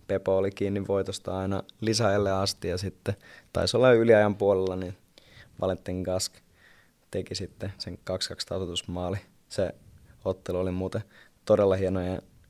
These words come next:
etenkin todella hienojen Pepo-maalien matsi. Ja <clears throat> viime, viime kierroksellakin osunut Calvin Sombo teki siinä, teki siinä tosi näyttävän byyrin. Mut joo, tähänkin otteluun,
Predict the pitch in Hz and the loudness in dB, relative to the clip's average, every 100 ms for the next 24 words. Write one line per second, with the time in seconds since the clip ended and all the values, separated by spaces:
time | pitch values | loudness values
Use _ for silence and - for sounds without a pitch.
0 | - 92 95 95 95 92 101 92 95 101 | -10 -6 -6 -4 -4 -4 -4 -6 -4 -4
1 | 95 98 - _ _ - 95 92 90 87 | -4 -4 -6 _ _ -6 -4 -2 -4 -8
2 | 90 90 92 - - - - - - - | -8 -8 -8 -8 -8 -10 -16 -20 -20 -20
3 | - _ _ _ _ - 101 92 - _ | -20 _ _ _ _ -12 -6 -6 -8 _
4 | _ _ - - - 151 - - - 98 | _ _ 6 8 10 8 6 -12 -4 -2
5 | 92 - 101 95 95 95 - 92 92 - | 0 0 2 2 2 0 0 -4 -4 -8
6 | _ _ _ _ 95 95 98 - 92 90 | _ _ _ _ -4 -2 -2 -2 0 0
7 | 92 - 95 92 85 - - - - - | 0 0 0 2 -2 -6 -20 -20 -20 -20
8 | _ _ _ - - 90 - 90 92 - | _ _ _ -10 -6 -6 -4 -2 -2 -6
9 | - 95 95 - 87 85 95 95 92 90 | -8 -6 -4 -6 -6 -6 -4 -2 -2 -4
10 | - 92 85 80 87 90 - _ - _ | -4 -2 -2 -2 -2 -4 -8 _ -20 _
11 | _ - - - 95 92 - _ _ - | _ -12 -6 2 4 4 0 _ _ -2
12 | 95 92 113 113 101 - 104 95 90 82 | 0 0 2 2 2 2 2 4 2 0